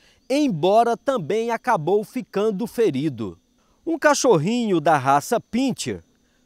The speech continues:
vendo aquela situação, saiu do quintal e foi defender seus donos, e também acabou ficando ferido. A mãe, a criança e o cunhado,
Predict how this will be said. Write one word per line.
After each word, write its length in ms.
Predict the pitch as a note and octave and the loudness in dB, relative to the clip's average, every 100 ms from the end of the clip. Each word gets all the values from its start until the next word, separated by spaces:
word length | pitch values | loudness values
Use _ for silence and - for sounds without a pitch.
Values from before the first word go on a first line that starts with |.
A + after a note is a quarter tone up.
| - | -20
vendo 540 | A#2+ A3 D4 G#3+ E3 | -2 0 2 0 2
aquela 380 | C3 - D3 C#3 | 2 0 -4 -4
situação, 840 | - F3 B3+ A#3+ - A3 B3+ D4 - _ - | -6 -4 0 0 0 0 0 -2 -10 _ -18
saiu 540 | - B3 G#3+ C#4 C#4+ | -2 0 2 2 0
do 160 | F#3+ - | -4 -6
quintal 640 | C4 G#3 G#3+ A#3 C4 C#4 | -8 -2 2 4 4 0
e 140 | - A#3+ | -8 -8
foi 320 | - B3 B3 | 0 4 4
defender 580 | G#3+ A#3+ B3+ F#3+ G3+ A#3 | 2 -2 -4 0 0 0
seus 300 | - B3+ B2+ | 2 0 2
donos, 540 | F3+ G#3+ C3+ G#2 - _ _ | 2 2 -2 -8 -16 _ _
e 140 | C#3+ F3 | -8 -8
também 720 | - D4 G#3 D3+ A#3 A#3+ - | -2 -2 0 2 0 -2 -4
acabou 560 | A3 - A3+ D3+ G3+ G#3 | -4 0 0 0 0 -2
ficando 640 | - G#3 - G3+ F#3+ G3+ | -6 -8 -4 -2 -2 -4
ferido. 600 | - F3+ D3+ C3 F#2 E2+ _ _ - - | -2 0 0 -2 -6 -16 _ _ -20 0
A 120 | A#3 | 2
mãe, 440 | B3+ A3+ F3+ A2+ F2 _ _ _ | 4 4 4 0 -8 _ _ _
a 160 | G#3+ B3+ | 2 2
criança 760 | B3+ E3 G#3+ A#3 G3+ - A2 | 0 0 2 2 0 -4 -8
e 180 | A2 D#3 | -2 -2
o 120 | A3 | -2
cunhado, 720 | G#3 D3 C#3+ G#3+ G3 A#3 G#3+ | -2 0 2 2 2 -2 -4